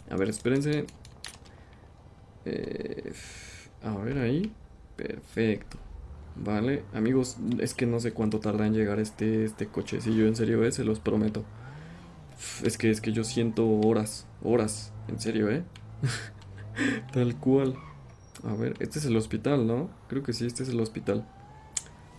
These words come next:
Eh, vale, vamos aquí. Vamos a dar una vueltecilla por aquí.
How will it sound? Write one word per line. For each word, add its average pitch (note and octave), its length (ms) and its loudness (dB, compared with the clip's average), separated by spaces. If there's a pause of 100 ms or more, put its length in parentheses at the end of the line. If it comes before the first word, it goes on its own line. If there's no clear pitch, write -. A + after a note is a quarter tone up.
(160)
Eh, A2+ 720 4
vale, D#3+ 440 2
vamos B2+ 300 -2
aquí. D#3+ 760 0 (760)
Vamos G#2+ 260 -2
a G2+ 40 0
dar G2+ 100 0
una G2 120 0
vueltecilla A2 640 0
por C#3+ 260 2
aquí. C3 720 2